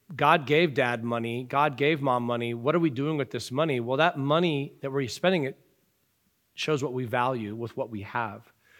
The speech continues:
Mom and dads are tempted to always wish we had more, just like you're probably tempted to wish you had more.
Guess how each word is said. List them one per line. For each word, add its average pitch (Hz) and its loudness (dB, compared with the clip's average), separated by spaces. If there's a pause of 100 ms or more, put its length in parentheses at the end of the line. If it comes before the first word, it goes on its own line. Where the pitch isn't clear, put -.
(500)
Mom 135 4
and 135 0
dads 131 4
are 135 0
tempted 131 -2
to 127 -2
always 123 -2
wish 123 -4
we 127 -2
had 117 -2
more, 117 0
just 143 -6
like 123 -4
you're 143 -6
probably 127 -2
tempted 117 -8
to 117 -6
wish 117 -6
you 143 -6
had 110 -6
more. 101 -10